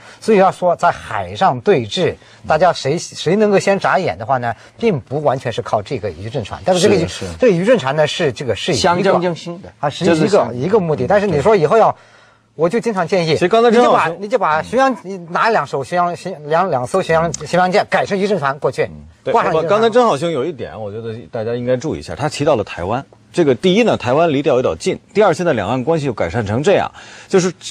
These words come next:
Speaker 3: 中国对钓鱼岛的这种强硬姿态，如果没有台湾的参加，是不是您觉得还是有一定的困难？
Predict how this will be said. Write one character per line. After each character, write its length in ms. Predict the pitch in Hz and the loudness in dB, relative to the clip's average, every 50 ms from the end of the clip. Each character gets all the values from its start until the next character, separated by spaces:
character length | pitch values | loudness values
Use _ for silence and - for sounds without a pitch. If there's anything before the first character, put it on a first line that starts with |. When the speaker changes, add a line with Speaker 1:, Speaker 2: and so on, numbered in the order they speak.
| - _ - | -18 _ 0
Speaker 3:
中 340 | - 214 247 277 285 285 240 | 2 4 4 4 4 2 0
国 220 | 147 127 127 143 | 2 4 4 4
对 120 | 143 185 165 139 | 4 2 2 2
钓 180 | 175 151 156 | 4 4 4
鱼 60 | 180 | 4
岛 120 | 156 127 92 | 2 2 0
的 80 | 101 | 0
这 100 | 117 147 | -2 -2
种 120 | 135 110 92 | -2 -4 -4
强 260 | - - - - 165 | -6 -6 -4 -4 -2
硬 80 | 151 120 | -2 0
姿 140 | 120 175 | 0 0
态， 80 | 156 147 | 0 2
如 180 | 113 117 190 214 | 2 2 2 2
果 80 | 185 | 2
没 140 | 127 104 156 | 2 2 2
有 100 | 185 143 | 0 0
台 200 | - - - 110 | 0 -2 0 0
湾 120 | 165 220 | 2 2
的 80 | 220 147 | 2 0
参 220 | 110 - 123 113 | -2 -4 -6 -4
加， 160 | 113 120 113 113 | -2 -2 -2 -2
是 220 | - - 247 240 | -2 -2 -2 0
不 100 | 156 165 | 0 2
是 140 | 156 156 123 | 2 2 2
您 180 | 107 127 175 | 2 0 0
觉 160 | 147 123 113 113 | 0 0 0 0
得 180 | 117 98 87 76 - - - - - - - - - - - - | 0 0 -2 -6 -10 -16 -20 -20 -20 -20 -20 -20 -20 -20 -18 -6
还 160 | - - 170 | -2 0 0
是 100 | 170 165 | 2 2
有 120 | 123 95 98 | 0 0 0
一 60 | 127 | 0
定 120 | 165 151 | 0 2
的 80 | 127 131 | 0 0
困 220 | 127 - 196 117 | -2 -2 -4 -4
难？ 160 | 82 - - | -4 -6 -10